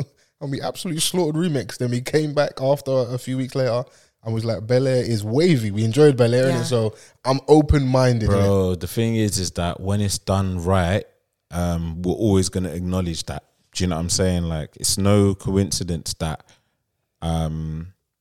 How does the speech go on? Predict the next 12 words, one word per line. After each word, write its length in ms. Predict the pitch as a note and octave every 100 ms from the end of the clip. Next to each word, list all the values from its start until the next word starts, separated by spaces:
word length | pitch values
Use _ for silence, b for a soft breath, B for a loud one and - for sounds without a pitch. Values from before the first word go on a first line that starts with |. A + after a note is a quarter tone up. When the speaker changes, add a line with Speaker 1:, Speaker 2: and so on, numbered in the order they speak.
| _ _ _ _ -
Speaker 3:
everyone 460 | G2 F#2 F#2 F2
is 120 | F2 D#2+
saying 460 | G2+ F#2+ F2 E2+
that 180 | E2 - _ _ _ _ _ _ _
they 100 | F2+
are 120 | F2+
satisfied 680 | - G#2+ D#2+ E2+ - F2+ E2+
with 200 | F2 E2
the 80 | E2
Bel 260 | E2 F2+
Air 160 | F2+ F#2
remake 500 | F2 G#2+ G2+ D2 -